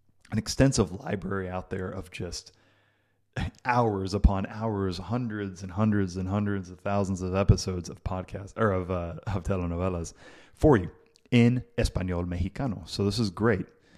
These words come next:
Um, highly, highly think, I really do think when I, the more I think about it, the more I, <laughs> I sit down and watch these with, with Rennie, with my wife, or when I used to watch these, uh, when I was,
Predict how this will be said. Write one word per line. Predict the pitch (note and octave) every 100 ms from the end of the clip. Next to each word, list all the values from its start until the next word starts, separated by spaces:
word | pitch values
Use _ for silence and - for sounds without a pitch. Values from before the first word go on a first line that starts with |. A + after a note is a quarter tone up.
| _ _
Um, | G#2+ F2 E2+
highly, | F2 - A2+ B2 A#2
highly | G#2 G#2 G2+ G2
think, | - G2 F2 - -
I | D#3 B2+
really | A2+ G#2
do | G2
think | - G2+ F#2
when | F#2+
I, | F#2 -
the | G2 G2
more | G#2 C3
I | B2
think | - G#2+
about | G2+ F#2 F#2
it, | F#2+ F#2
the |
more | F#2 F#2+ G2
I, | F#2+ F#2 - _ -
<laughs> | - F#2+ -
I | G#2+
sit | - B2
down | A2 A2
and | A2 F#2+
watch | G2+ G#2+ -
these | G#2+ G2 G#2+
with, | F#2+ -
with | G2
Rennie, | G2 A2 G#2+ G#2
with | F#2+
my | F#2
wife, | G2 G#2+ G2+
or | G2
when | F#2+
I |
used | G2 A2 A2
to |
watch | G2 G2+ -
these, | G#2 F#2+ - - _ _ - -
uh, | F#2+ F2+ F2
when | F#2+
I | G2+
was, | F2+ E2+ -